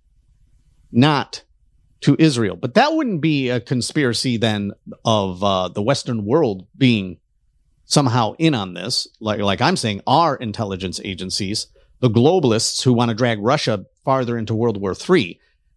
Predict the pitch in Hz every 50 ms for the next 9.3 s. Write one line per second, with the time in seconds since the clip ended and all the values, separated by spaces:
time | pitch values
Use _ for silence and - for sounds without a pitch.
0 | _ _ _ _ _ _ - 147 196 202 196 180 147 139 120 139 180 196 151 131
1 | 123 117 113 110 104 104 101 - 147 131 95 85 - - 143 131 - 139 123 -
2 | - 190 196 202 196 180 170 151 156 - - - 170 156 127 - 135 113 - -
3 | - 151 139 127 127 117 110 104 - - - 127 120 110 101 95 92 _ _ _
4 | _ _ _ _ _ _ _ _ _ _ _ _ _ _ _ - - 139 123 107
5 | - - 175 170 156 143 131 120 117 127 143 151 131 - - 135 131 131 117 131
6 | 131 123 113 143 190 254 330 359 349 254 143 117 107 - - 156 143 143 147 143
7 | 139 147 139 - - 147 135 135 131 - _ 147 120 - 135 120 - - 147 135
8 | 117 - 127 110 - 120 123 123 120 120 - - - - - 156 196 247 302 311
9 | 254 160 127 117 -